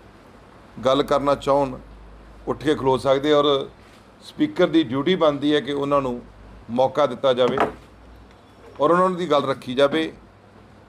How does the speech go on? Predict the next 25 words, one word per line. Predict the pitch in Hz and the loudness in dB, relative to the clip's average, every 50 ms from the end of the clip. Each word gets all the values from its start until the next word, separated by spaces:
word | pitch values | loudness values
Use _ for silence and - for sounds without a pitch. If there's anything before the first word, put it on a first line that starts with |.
| - | -2
ਔਰ | - 185 180 | 0 2 2
ਰਿਕਾਰਡ | 165 - 156 143 139 123 | 2 2 2 2 2 0
'ਤੇ | 117 - 117 107 | -2 -6 -10 -10
ਆਵੇ। | - - - - - - - - - - - - - - - - - - - - - - - - - - - | -10 -14 -18 -20 -20 -20 -20 -20 -20 -20 -20 -20 -20 -20 -20 -20 -20 -20 -20 -20 -20 -20 -20 -20 -20 -10 -4
ਪਰ | - 143 147 | 0 0 0
ਅਸੀਂ | 147 123 143 | 0 0 -2
ਤੁਹਾਡੇ | 139 165 147 135 127 | -2 0 0 0 0
ਮਾਧਿਅਮ | 120 120 123 120 143 143 | 0 0 0 2 2 2
ਰਾਹੀਂ | 139 143 135 | 2 0 -2
ਦੱਸਣਾ | 123 117 - 135 135 | -4 -6 -4 -4 -2
ਚਾਹੁੰਦੇ | 120 127 139 143 147 151 | -2 -2 -2 -2 -2 -2
ਹਾਂ | 151 | -2
ਕਿ | - - 160 156 151 147 147 - - - - - - - - - - - - - - - - - - - - - - | -2 -2 -2 -4 -4 -4 -6 -12 -20 -20 -20 -20 -20 -20 -20 -20 -20 -20 -20 -20 -20 -20 -20 -20 -20 -20 -10 -2 2
ਬਿਲਕੁਲ | 175 214 226 220 226 208 202 196 190 190 185 185 180 - - _ _ _ _ _ _ _ _ _ _ - - - - - - - - - - - - - - | 4 4 4 2 0 0 0 2 2 2 0 0 -4 -8 -18 _ _ _ _ _ _ _ _ _ _ -20 -20 -20 -20 -20 -20 -20 -20 -20 -20 -20 -20 -14 -4
ਜਿਹੜਾ | 117 143 160 170 175 175 170 165 160 - - - - | -2 0 2 4 4 4 4 2 -2 -6 -12 -16 -14
ਨਾ | 127 127 139 170 208 226 | -6 -2 0 2 2 2
ਪੱਖੀ | 226 226 - - - 175 180 | 0 -2 -4 -6 -6 -6 -4
ਰਵੱਈਆ | 160 139 139 131 135 143 143 135 131 | -4 -4 -4 -4 -2 -2 0 0 -2
ਆ, | 131 135 - - - _ _ _ _ _ - | -2 -4 -10 -18 -20 _ _ _ _ _ -8
ਉਹ | 151 147 | -6 -6
ਸਰਕਾਰ | 135 - 143 113 113 123 123 123 123 | -6 -6 -6 -2 0 2 2 2 0
ਵੱਲੋਂ | 127 131 131 120 | -2 -4 -4 -6
ਕੀਤਾ | 104 120 110 - 131 123 | -6 -8 -4 -2 0 2
ਜਾ | 123 123 120 | 2 2 2
ਰਿਹਾ। | 120 131 139 139 | 2 2 0 0